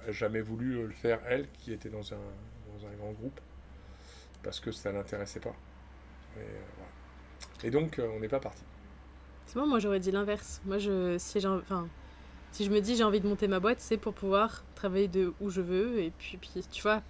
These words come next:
Speaker 2: pas dépendre de quelqu'un, et
Speaker 1: Mais en fait, euh, ça, c'est le leur.
Speaker 2: Ah,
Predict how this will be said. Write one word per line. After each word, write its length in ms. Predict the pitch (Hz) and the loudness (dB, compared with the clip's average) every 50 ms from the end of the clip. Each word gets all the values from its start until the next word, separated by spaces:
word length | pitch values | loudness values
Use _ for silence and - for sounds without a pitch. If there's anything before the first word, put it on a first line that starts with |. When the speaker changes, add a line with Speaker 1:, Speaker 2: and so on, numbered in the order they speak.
| - | 0
Speaker 2:
pas 100 | - 196 196 | 2 4 4
dépendre 300 | 185 196 - 202 202 196 | 4 4 4 4 2 2
de 80 | 185 | 2
quelqu'un, 480 | 185 - - 175 175 - 208 208 226 226 | 0 0 -2 -4 -2 0 0 0 2 0
et 280 | 202 180 170 170 165 165 | 0 0 -2 -2 -4 -2
Speaker 1:
Mais 80 | 165 107 | -2 -2
en 140 | 101 104 98 | -2 -2 -2
fait, 340 | 87 - 127 123 - - - | -2 -2 -2 -2 -2 -4 -8
euh, 200 | 104 101 101 101 | -6 -6 -6 -8
ça, 240 | 98 - - - 113 | -10 -8 -4 -4 -4
c'est 180 | 107 - - 104 | -4 -4 -6 -4
le 120 | 104 101 | -4 -2
leur. 200 | 101 107 113 104 - - - - - - - - - - - | -2 -2 -2 -4 -6 -12 -18 -18 -20 -20 -20 -20 -14 -8 -8
Speaker 2:
Ah, 140 | 196 175 | -8 -8